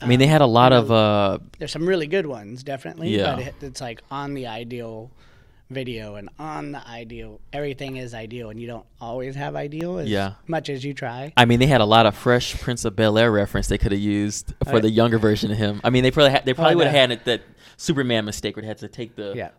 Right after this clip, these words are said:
Speaker 1: mustache out and stuff, you know, but man, I don't, I don't know. I'm, there's always something when they try to make it so, that uncanny valley, they always try to make it so realistic where you're like,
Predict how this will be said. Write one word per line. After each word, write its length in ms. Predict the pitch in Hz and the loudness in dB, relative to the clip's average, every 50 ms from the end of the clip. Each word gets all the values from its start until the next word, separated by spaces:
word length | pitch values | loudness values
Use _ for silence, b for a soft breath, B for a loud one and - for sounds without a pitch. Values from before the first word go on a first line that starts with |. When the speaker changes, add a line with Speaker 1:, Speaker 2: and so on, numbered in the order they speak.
| _ | _
Speaker 1:
mustache 580 | - 101 104 101 - - - 101 95 92 - - | -6 -4 -4 -2 -2 -2 -2 -2 -2 -4 -4 -6
out 160 | 95 90 - | -6 -6 -6
and 80 | 95 98 | -8 -10
stuff, 260 | - - 98 98 - | -8 -6 -8 -6 -6
you 80 | 98 98 | -8 -8
know, 160 | 98 98 98 | -6 -8 -6
but 300 | 92 98 101 98 - b b b b b b b b b b b b b b _ _ - | -4 -4 -2 -2 -4 b b b b b b b b b b b b b b _ _ -4
man, 260 | 147 143 120 107 - - | -2 -2 0 -2 0 2
I 100 | - 120 | 4 4
don't, 160 | 143 - - | 4 4 2
I 80 | 127 131 | 2 2
don't 140 | 135 135 | 2 2
know. 200 | 131 123 113 107 101 | 4 4 4 4 2
I'm, 240 | 95 120 113 117 - - - B B B - | 2 0 -2 -2 -8 -14 -16 B B B 2
there's 160 | - 185 175 - | 2 2 4 4
always 400 | 190 226 269 302 277 233 - - | 4 4 6 6 4 4 2 2
something 420 | - 151 147 143 - - 123 113 110 | 0 -2 -4 -2 0 0 0 0 -2
when 100 | 113 110 | -4 -4
they 100 | 113 110 | -4 -4
try 200 | 104 - 127 127 | -4 -4 -2 -2
to 40 | 117 | -2
make 220 | 113 113 110 - | -2 -4 -4 -4
it 100 | 101 90 | -6 -8
so, 540 | - - - - - 127 123 123 123 127 - - | -6 -8 -8 -2 0 2 4 4 4 2 2 0
that 120 | 113 - | 0 0
uncanny 380 | 101 113 113 - 131 120 120 110 | 0 -2 -2 -4 -4 -4 -4 -2
valley, 260 | 101 107 104 104 104 | -2 -2 0 0 0
they 60 | 101 104 | 0 0
always 180 | 107 113 113 | 0 0 -2
try 120 | - - 110 | -4 -4 -4
to 60 | 107 | -4
make 120 | 107 104 | -4 -4
it 60 | 98 95 | -6 -6
so 340 | - - - - 107 110 117 | -6 -2 2 2 4 4 4
realistic 720 | 113 110 104 107 107 101 98 104 104 - - - 95 - | 4 2 2 0 0 0 0 0 -2 -2 -4 -6 -6 -4
where 200 | - 98 98 95 | -4 -4 -4 -4
you're 100 | 95 98 98 | -6 -8 -10
like, 240 | - 98 - - | -12 -14 -16 -18